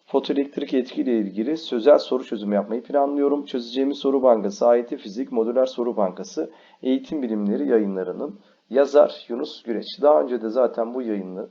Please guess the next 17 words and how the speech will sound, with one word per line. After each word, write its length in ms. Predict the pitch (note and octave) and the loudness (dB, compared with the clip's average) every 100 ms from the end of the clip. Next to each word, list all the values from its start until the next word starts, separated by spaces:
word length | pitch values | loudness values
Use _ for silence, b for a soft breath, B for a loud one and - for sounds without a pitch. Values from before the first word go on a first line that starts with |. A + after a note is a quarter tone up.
| - | -8
bu 140 | D3+ | -4
yayının 520 | C#3 A2 G2+ C3 F#3 B B B _ | 0 0 0 -2 -4 B B B _
mekanik 480 | A#2+ C3 D3+ C#3+ C#3+ | -4 0 2 2 -2
soru 260 | - C3 C#3 | -4 -2 -2
çözümlerini 520 | A#2 G#2 G2+ G2 F#2+ | -6 -4 -2 -2 -4
yapmıştım. 380 | G2 - - E3 | -8 -10 -14 -4
Sadece 400 | - C#3+ A2+ D#3+ | 2 4 2 -4
kırmızı 320 | C#3 C3+ - | -6 -6 -8
sorularını 400 | - A2 G2+ F#2 | -4 -4 -4 -6
çözmüştüm. 640 | F2+ A#2+ C3+ - D#3 D3+ b b b b b | -6 -6 -6 -8 -6 -6 b b b b b
Bugün 320 | G3 G3+ C3 F3+ | 2 4 4 0
sözel 360 | - C#3 D#3 | 0 6 6
sorular 360 | D3+ C3 A2 G#2+ | 6 2 2 2
üzerinden 640 | G2+ G#2 F#2+ G2 D3+ F3+ - - | 2 -2 -4 2 2 2 -6 -14
gitmeyi 400 | C3+ - C3 D3 | -10 -6 -6 0
planlıyorum. 520 | A2 G2 G2 G#2 G#2 _ _ b b b b _ | 2 2 0 -8 -10 _ _ b b b b _
Başlayalım. 600 | - F2+ - G2 G#2 D#3 | 6 6 4 -2 -2 -4